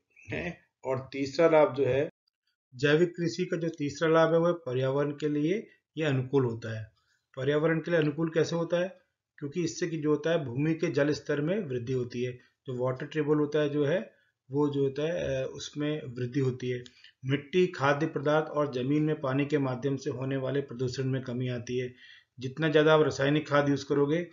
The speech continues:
उससे क्या होगा, मिट्टी भी खराब होगी, जो, जो हम खाएंगे,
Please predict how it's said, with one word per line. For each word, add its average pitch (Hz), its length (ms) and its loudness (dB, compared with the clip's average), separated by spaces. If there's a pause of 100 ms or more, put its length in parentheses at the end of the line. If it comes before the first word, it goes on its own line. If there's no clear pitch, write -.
(300)
उससे - 200 -4
क्या 151 120 6
होगा, 147 180 6
मिट्टी 127 300 0
भी 147 100 2
खराब 143 280 6
होगी, 147 400 2 (440)
जो, 131 420 2
जो 143 260 2
हम 143 180 -2
खाएंगे, 143 640 2